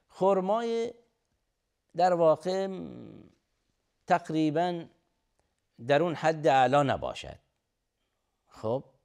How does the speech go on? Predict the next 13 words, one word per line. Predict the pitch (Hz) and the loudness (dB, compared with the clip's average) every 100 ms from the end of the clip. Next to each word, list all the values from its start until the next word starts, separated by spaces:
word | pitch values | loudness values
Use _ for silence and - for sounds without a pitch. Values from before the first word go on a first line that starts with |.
| _ _ _ 156 | _ _ _ 4
الان | 190 233 214 | 6 4 2
یک | 277 | -4
خرمای | - 190 165 185 196 175 | -2 -2 0 0 0 -2
بسیار | 147 143 - 151 | -2 -4 2 2
خوبی | - 233 311 | 2 0 0
داریم | 269 226 240 226 | 0 0 -4 -6
و | 202 | -6
خو-، | - 180 165 131 | -4 -8 -8 -14
خرمایی | - 170 156 190 208 190 | -2 -2 0 -2 -4 -6
که | - 180 180 180 - _ _ _ | -4 -2 -2 -6 -12 _ _ _
در | 202 180 | -2 2
واقع | 165 156 175 | 2 2 -2
ضعیفی. | 151 147 143 117 80 - | 2 2 2 -2 -8 -16